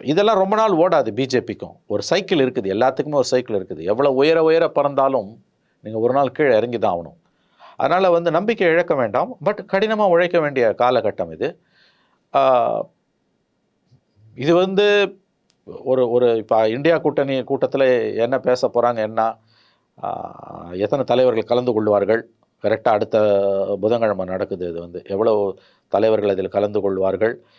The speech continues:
என்பதெல்லாம் அடுத்த செவ்வா-, அடுத்த செவ்வாய்க்கிழமை அந்த கூட்டம் கூட்டப்பட்டிருக்கு. எவ்வளவு தலைவர்கள் கலந்து கொள்வார்கள் என்பதெல்லாம் it's very, very serious issue.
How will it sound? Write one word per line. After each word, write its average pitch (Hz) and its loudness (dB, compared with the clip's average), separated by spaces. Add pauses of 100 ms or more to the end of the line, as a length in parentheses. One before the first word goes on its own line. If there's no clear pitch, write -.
(240)
என்பதெல்லாம் 107 0
அடுத்த 101 -2
செவ்வா-, 101 0
அடுத்த 107 -2
செவ்வாய்க்கிழமை 104 0
அந்த 87 -6
கூட்டம் 98 -8
கூட்டப்பட்டிருக்கு. 90 -8
எவ்வளவு 107 0
தலைவர்கள் 104 0
கலந்து 104 -4
கொள்வார்கள் 98 -2
என்பதெல்லாம் 98 -8
it's - -16 (600)
very, 92 -6 (360)
very 104 -6 (120)
serious 120 -2
issue. 98 -8